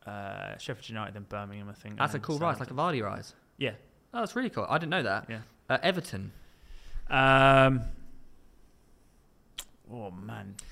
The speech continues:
Speaker 1: They're all shit.
Speaker 2: You know what? I'm actually gonna go Pickford.
Speaker 1: Really?
Speaker 2: For the
Speaker 1: J P?
Speaker 2: Euro.
Speaker 1: Oh, that's a good
Speaker 2: 'Cause he's
Speaker 1: shout.
Speaker 2: got a shit house behaviour, and he's the Euros.
Speaker 1: Yeah. I really like Godfrey. I think he's good. Ben Godfrey.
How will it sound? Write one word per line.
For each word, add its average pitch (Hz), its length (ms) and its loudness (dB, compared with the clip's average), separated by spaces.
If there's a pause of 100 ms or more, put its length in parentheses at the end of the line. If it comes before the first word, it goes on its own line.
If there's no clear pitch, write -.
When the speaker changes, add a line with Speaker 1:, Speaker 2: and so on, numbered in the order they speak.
Speaker 1:
They're 127 160 -2
all 139 120 0
shit. - 540 -6
Speaker 2:
You 120 60 -6
know 123 140 2
what? 127 220 0
I'm 117 100 2
actually 123 260 0
gonna 135 160 -4
go 113 160 -4
Pickford. - 520 -10 (440)
Speaker 1:
Really? 160 640 8
Speaker 2:
For 117 80 -6
the 110 40 2
Speaker 1:
J 175 160 10
P? - 160 8 (100)
Speaker 2:
Euro. 113 80 0 (220)
Speaker 1:
Oh, 147 240 6
that's 131 140 2
a - 40 -14
good 120 120 -6
Speaker 2:
'Cause 160 120 4
he's 170 120 6
Speaker 1:
shout. - 60 -4
Speaker 2:
got 175 100 4
a - 40 -2
shit - 240 -4
house 107 240 4
behaviour, 110 600 -2 (380)
and 120 160 2
he's 117 260 -4
the 117 240 -4
Euros. 117 460 0 (760)
Speaker 1:
Yeah. 104 260 -10 (440)
I 143 140 4
really 151 240 4
like 113 200 0
Godfrey. 110 460 -6 (180)
I 123 60 -10
think 104 200 -12
he's 104 100 -14
good. 110 220 -12 (1400)
Ben 117 140 -2
Godfrey. 113 400 -6